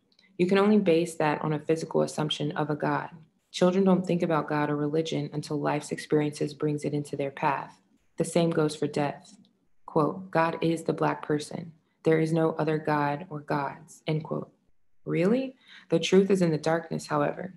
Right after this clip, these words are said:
People are too addicted to the white light imagery of their minds, though, like how moths fly into fire. Quote, "Black root science is the explanation of why this is true.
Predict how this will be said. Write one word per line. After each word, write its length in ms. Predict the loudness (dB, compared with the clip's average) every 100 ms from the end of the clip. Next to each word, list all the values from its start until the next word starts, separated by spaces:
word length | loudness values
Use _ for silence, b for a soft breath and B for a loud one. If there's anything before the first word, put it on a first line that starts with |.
| _
People 260 | -2 0 2
are 60 |
too 260 | 0 0 0
addicted 440 | 2 0 0 -4
to 120 | -4 -6
the 80 |
white 320 | -2 0 -2 -2
light 220 | -4 -2
imagery 420 | -2 -2 -2 -2
of 120 | -2
their 140 | -4 -6
minds, 400 | -4 -4 -6 -12
though, 240 | -12 -12 -16 _ _ _ _ _ _
like 220 | 0 0
how 160 | 0 -2
moths 380 | 0 0 -2 -4
fly 240 | -2 0
into 260 | -2 -4 -6
fire. 480 | -2 0 -2 -8 -16 _ _ _ _ _ _ _ _ _ _ _
Quote, 560 | 0 2 2 -4 -16 -18 -20 _
"Black 280 | -2 0 2
root 140 | 0
science 420 | 0 0 0 -2
is 100 | -4
the 100 | -4
explanation 800 | -4 -6 -4 -2 -2 -4 -4 -2 -4
of 180 | -6 -2
why 180 | -2
this 220 | -2 -6 -8
is 100 | -10
true. 380 | -4 -2 -4